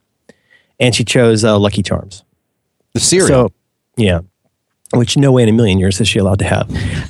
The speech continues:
Speaker 1: And so we got a <laughs> giant, giant box of Lucky Charms that's been, it's been just, it's been sitting there. It's like Chekhov's Lucky Charms. It just, it just sits there on top of the refrigerator. "No, you can't have it. It's not your birthday yet. You can't have it. You can't have it." Before bedtime last night,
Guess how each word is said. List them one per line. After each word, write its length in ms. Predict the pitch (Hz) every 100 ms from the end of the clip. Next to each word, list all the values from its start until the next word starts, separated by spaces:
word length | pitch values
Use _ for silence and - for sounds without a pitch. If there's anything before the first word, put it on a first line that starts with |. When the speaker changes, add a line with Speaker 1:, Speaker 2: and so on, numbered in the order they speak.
| -
Speaker 1:
And 380 | 135 131 131 135
so 640 | - 143 139 131 131 127
we 160 | 127 127
got 140 | 131
a 60 | 127
<laughs> 180 | 117 135
giant, 340 | 131 131 123
giant 340 | - 120 110 101
box 280 | 104 95
of 120 | 110 107
Lucky 300 | 104 - 98
Charms 500 | - 98 95 92 -
that's 280 | 104 90 -
been, 340 | 110 98 98 -
it's 180 | 95
been 240 | - 117 110
just, 320 | 110 92 - - - -
it's 100 | -
been 140 | - 107
sitting 320 | - 123 113
there. 100 | 101
It's 100 | 101
like 100 | 110
Chekhov's 440 | - 110 107 98 117
Lucky 200 | 107 101
Charms. 400 | 101 87 95 113
It 60 |
just, 240 | - - 123
it 100 | 110
just 200 | 120 -
sits 180 | 156
there 160 | - 143
on 80 | 120
top 180 | 131 123
of 40 |
the 60 | 131
refrigerator. 440 | 104 120 113 104
"No, 80 | 104
you 120 | 107
can't 160 | 104 101
have 140 | 117
it. 20 | 117
It's 100 | 104
not 80 |
your 80 | -
birthday 300 | 98 113 113
yet. 100 | 95
You 60 | 87
can't 160 | 101
have 160 | 87 101
it. 140 | 98 -
You 420 | - - _ -
can't 60 |
have 240 | - 156 160
it." 200 | 143 -
Before 200 | 107 -
bedtime 400 | 120 160 151 131
last 260 | 117 107 -
night, 240 | 113 104